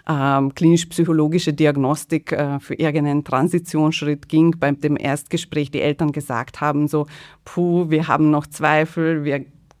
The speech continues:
denken uns teilweise immer noch, dass es nur eine Phase ist", und ein Jahr später bei einem Kontrolltermin dann gesagt haben,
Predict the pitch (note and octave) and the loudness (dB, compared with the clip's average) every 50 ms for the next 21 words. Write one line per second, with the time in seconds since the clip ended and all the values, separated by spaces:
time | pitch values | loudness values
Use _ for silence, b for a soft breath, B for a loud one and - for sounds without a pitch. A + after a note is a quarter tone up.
0 | _ _ _ _ _ - D3+ D3 E3+ E3+ E3+ F3+ E3+ D3+ D3+ E3+ E3 E3 - - | _ _ _ _ _ -2 0 0 0 0 0 0 0 2 4 2 2 2 0 -4
1 | F#3 D3+ C3+ D#3 D#3 E3 D3+ D#3+ - G#3+ G#3 G3+ G3 F3+ F3 E3+ E3 E3 E3+ E3+ | -2 0 0 2 2 2 0 0 2 2 4 4 6 6 4 4 2 0 -2 -4
2 | E3+ E3+ D#3+ D#3+ - E3 D#3+ D#3 D3+ D#3+ E3 - - D#2 E2 D3 D#3+ D#3+ E3 D#3+ | -4 -4 -6 -4 -2 0 0 2 0 0 -2 -2 -2 0 0 0 0 0 0 0
3 | D#3+ E3+ E3 - - E3 D3+ D3 - C3+ C#3 D3 D3+ D3 D3+ - - - D3+ C#3+ | 0 0 -2 0 0 0 0 0 0 0 2 2 2 2 0 -2 -6 -8 -6 -6
4 | C#3+ - D#3+ D#3 D3+ D3 D3 D3 D3 D3+ D3+ - - D#3 D#3 D#3 C#3+ C3 C3 C3+ | -4 -2 -2 -2 -2 -2 0 0 0 0 -2 -2 -2 -4 -4 -2 -2 0 0 0
5 | C3+ - D#3 D3 D3 D3 D3+ D3 C#3 C#3 C3+ C#3 - D#3 - D3 A2 A2+ - - | 0 0 2 2 4 4 4 2 2 0 -2 -4 -4 -6 -4 -2 -2 -2 -4 -4
6 | - C#3+ C#3 C#3+ C#3+ - | -2 0 0 2 0 -2